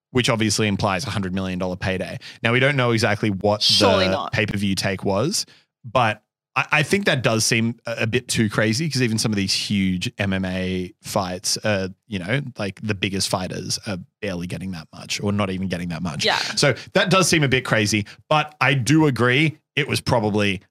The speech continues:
Speaker 1: quite a large payday. And, uh, and as long as they're making money, they're making money and they're probably happy.
Speaker 2: Uh,
Speaker 1: And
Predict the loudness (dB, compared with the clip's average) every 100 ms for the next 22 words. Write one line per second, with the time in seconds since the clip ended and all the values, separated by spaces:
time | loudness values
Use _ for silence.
0 | _ -2 0 2 2 2 2 0 0 2
1 | 2 2 0 -4 -18 -20 _ _ 0 2
2 | 2 2 2 4 4 2 2 2 2 4
3 | 2 2 2 2 2 2 2 0 -4 _
4 | _ _ _ _ _ -2 2 2 2 2
5 | 2 2 2 2 4 4 4 4 2 2
6 | 4 4 4 2 0 -4